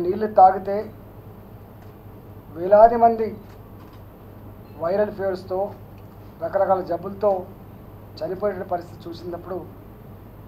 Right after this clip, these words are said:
దీనికి చరమగీతం పడాలని చెప్పి మిషన్ భగీరథ నీళ్ళు వచ్చిన తర్వాత, కేసీఆర్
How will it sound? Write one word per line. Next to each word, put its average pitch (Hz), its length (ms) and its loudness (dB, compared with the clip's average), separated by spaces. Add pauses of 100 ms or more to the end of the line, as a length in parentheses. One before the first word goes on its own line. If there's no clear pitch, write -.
(420)
దీనికి 180 220 -2 (120)
చరమగీతం 220 600 6
పడాలని 190 320 8
చెప్పి - 200 -12 (2250)
మిషన్ 214 340 -4
భగీరథ 196 360 4 (120)
నీళ్ళు 180 200 0
వచ్చిన 180 260 -6
తర్వాత, 180 300 2 (3000)
కేసీఆర్ 220 460 8